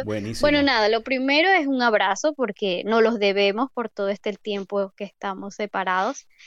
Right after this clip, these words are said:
Speaker 2: Y lo segundo, la comida. Es algo que extraño muchísimo, es otra de las cosas a las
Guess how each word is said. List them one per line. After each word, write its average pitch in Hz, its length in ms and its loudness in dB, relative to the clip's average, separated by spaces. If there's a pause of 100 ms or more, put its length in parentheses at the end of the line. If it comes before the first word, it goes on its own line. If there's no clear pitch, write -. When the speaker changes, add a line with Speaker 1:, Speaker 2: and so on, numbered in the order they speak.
(420)
Speaker 2:
Y 294 280 2
lo 302 200 4
segundo, 277 720 0
la 277 160 2
comida. 202 480 -4 (640)
Es 226 280 0
algo 233 300 2
que 233 400 2
extraño 202 640 -2
muchísimo, 214 840 -6
es 202 300 -6
otra 208 480 -2
de 208 160 0
las 190 160 -2
cosas - 400 -2
a 202 100 -2
las 202 140 -4